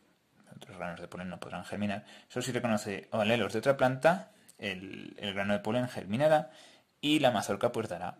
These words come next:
pues, los, la, los propios granos de maíz que da la mazorca, ¿vale? Hasta entonces, pues, será una flor verde que si la abres, pues, encontrarás, eh, nada que se parezca al maíz. Encontrarás estructuras de la flor femenina, pero nada más.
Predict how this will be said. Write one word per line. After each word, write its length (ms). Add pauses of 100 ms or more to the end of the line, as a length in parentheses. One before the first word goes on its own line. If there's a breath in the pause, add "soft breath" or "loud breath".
(120)
pues, 280
los, 520 (100)
la, 300 (120)
los 160
propios 380
granos 300
de 60
maíz 320
que 100
da 240 (100)
la 80
mazorca, 500 (220)
¿vale? 300
Hasta 140
entonces, 300
pues, 180
será 120
una 160
flor 200
verde 260
que 100
si 120
la 100
abres, 200
pues, 220
encontrarás, 580 (680 soft breath)
eh, 640
nada 400
que 80
se 80
parezca 400
al 340
maíz. 340 (360 soft breath)
Encontrarás 320
estructuras 540
de 80
la 100
flor 180
femenina, 400
pero 140
nada 140
más. 240